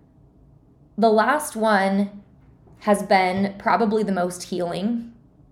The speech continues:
for me since my dad passed away. And it has been to again surrender and give myself the blessing and the gift of signs and moments where the veil to heaven feels a little bit closer.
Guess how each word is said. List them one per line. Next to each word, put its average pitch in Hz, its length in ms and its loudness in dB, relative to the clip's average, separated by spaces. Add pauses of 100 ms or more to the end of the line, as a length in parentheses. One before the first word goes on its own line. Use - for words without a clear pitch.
(180)
for 208 120 0
me 202 180 2
since 208 240 -4
my 196 100 -2
dad 196 260 -2
passed 196 280 -8
away. 202 480 -2 (720)
And 208 120 4
it 220 60 2
has 233 160 2
been 233 300 6
to 233 240 0
again 202 400 2
surrender 185 640 0
and 202 300 -2
give 196 160 2
myself 196 520 0
the 190 100 -6
blessing 196 600 0
and 170 300 -4
the 160 400 2 (200)
gift 170 440 -2 (100)
of 170 380 4 (340)
signs 190 640 0
and 175 240 -6
moments 165 580 -6
where 165 360 0
the 170 160 -6
veil 180 320 0
to 180 100 -8
heaven 165 400 -6
feels - 380 -8
a - 40 -10
little - 200 -10
bit - 180 -10
closer. - 560 -14